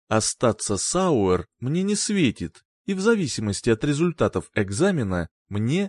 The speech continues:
надо выбрать путь. К сожалению, интересом к исследовательской деятельности Эйгон не отличался. Пройти по альтернативной службе,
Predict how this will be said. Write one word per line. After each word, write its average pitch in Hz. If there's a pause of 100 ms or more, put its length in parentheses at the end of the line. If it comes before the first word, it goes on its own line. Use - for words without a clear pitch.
(160)
надо 131
выбрать 127 (160)
путь. - (400)
К -
сожалению, 147 (220)
интересом 143
к -
исследовательской 95
деятельности 95
Эйгон 185
не 180
отличался. 95 (420)
Пройти 104
по 92
альтернативной 92
службе, 110